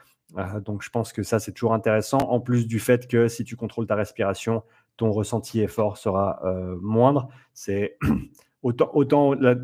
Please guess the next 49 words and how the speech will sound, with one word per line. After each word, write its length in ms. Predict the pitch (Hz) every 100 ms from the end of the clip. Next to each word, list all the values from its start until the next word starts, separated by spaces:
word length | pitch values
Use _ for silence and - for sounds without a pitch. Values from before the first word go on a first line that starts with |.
| 127 123 131
la, 180 | 123 120
la 160 | 127 123
coordination 500 | 139 127 127 127 127
respiratoire, 580 | 120 131 113 - 127
je 80 | -
pense 160 | 120 -
que 100 | 110
est, 200 | - -
est 140 | 80
très, 160 | 90 -
très 200 | - 131
intéressante 540 | 127 123 120 139 147
et 140 | 113 107
à 120 | 110
explorer. 540 | 110 - 120 113 151 - - - -
Autant, 280 | 117 135 135
je 100 | -
pense 220 | 127 123
que 420 | 123 110 110 - _
simplement 640 | - - 147 131 135 139
de 80 | 131
parler 360 | 127 117 123 123
déjà, 460 | 117 113 117 123 - _ -
pour 160 | 113
commencer, 420 | - 127 131 139
pour 140 | 139 123
les 80 | 113
gens 160 | 127
qui 140 | 127 113
ont 100 | 107
peut-être 300 | 117 - 113
un 80 |
petit 160 | 110 131
peu 120 | 127
plus 220 | 120 127
de 140 | 117 123
doutes 260 | 123 131
sur 240 | 131 120 107
le, 240 | 107 101
la, 140 | 101 101 _
la 140 | 107 107
qualité 400 | 123 117 110 117
ou 80 | 107
le, 180 | 98
la 220 | 95 98 98
pertinence 460 | 127 - 131 123
du 100 | 107
travail 280 | - 113 113
respiratoire, 640 | 104 - 110 101 131 131